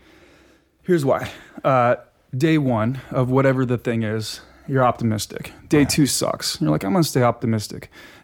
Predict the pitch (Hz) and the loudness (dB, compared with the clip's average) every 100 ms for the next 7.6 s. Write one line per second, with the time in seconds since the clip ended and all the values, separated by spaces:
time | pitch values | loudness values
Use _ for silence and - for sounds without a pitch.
0 | _ 151 143 - 120 107 - 160 156 196 | _ 2 2 2 2 2 2 0 2 2
1 | 165 107 - 110 113 - - - _ _ | 4 2 0 -4 -4 -8 -12 -12 _ _
2 | - - - - 143 151 127 143 - - | -20 -20 -10 0 2 2 2 0 0 -4
3 | 160 - 131 110 110 160 123 120 - 135 | -6 -2 0 0 2 2 0 -4 -6 -6
4 | - 131 123 139 - 135 120 127 117 - | 0 2 2 0 2 2 4 2 2 -2
5 | - - 127 - 147 151 147 139 123 - | -10 -6 -6 0 2 4 4 4 2 -2
6 | 113 139 151 147 143 127 120 110 110 143 | -4 2 2 2 2 2 0 -4 -2 -2
7 | - 139 123 - 139 | 2 2 2 -2 -6